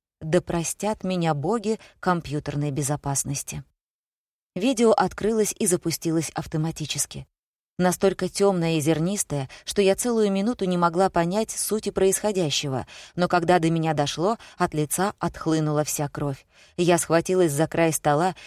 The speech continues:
и в ужасе уставилась на ролик со мной и Рисом в библиотеке Николая. Даже без звука это выглядело убийственно. Я лежу на столе, а он держит меня за волосы и вторгается сзади.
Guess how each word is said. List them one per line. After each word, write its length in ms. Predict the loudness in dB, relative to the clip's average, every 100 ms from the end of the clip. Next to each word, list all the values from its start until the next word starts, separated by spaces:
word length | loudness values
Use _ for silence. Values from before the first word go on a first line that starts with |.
| 0
и 140 | 2
в 80 | 2
ужасе 360 | 0 0 -2 -4
уставилась 640 | -4 0 2 2 2 0
на 160 | 0 2
ролик 300 | 2 0 0
со 160 | 0
мной 240 | 0 0 -2
и 160 | 0
Рисом 400 | -2 -2 -2 -2 -4 -8 -2
в 100 | 2
библиотеке 720 | 2 4 2 0 -2 -2 -2
Николая. 600 | -2 -2 -2 -2 -4 -8 _ -20 -2
Даже 320 | 2 2 2
без 180 | 0 0
звука 440 | 0 -2 0 2
это 220 | 2 2
выглядело 520 | 2 2 0 2 2
убийственно. 800 | 2 0 -2 -4 -4 -4 -4 -4 -8 -14 -4
Я 180 | 2 4
лежу 280 | 2 0
на 120 | -2 -2
столе, 400 | -2 -2 0 -2 -4 0
а 100 | 2
он 180 | 2
держит 360 | 2 0 0 -4
меня 280 | -2 0 0
за 240 | 2 2
волосы 400 | 2 2 0 -4 -6 -4
и 80 | -4
вторгается 680 | 0 0 0 -2 -2 -2 -4
сзади. 480 | -2 -4 -4 -8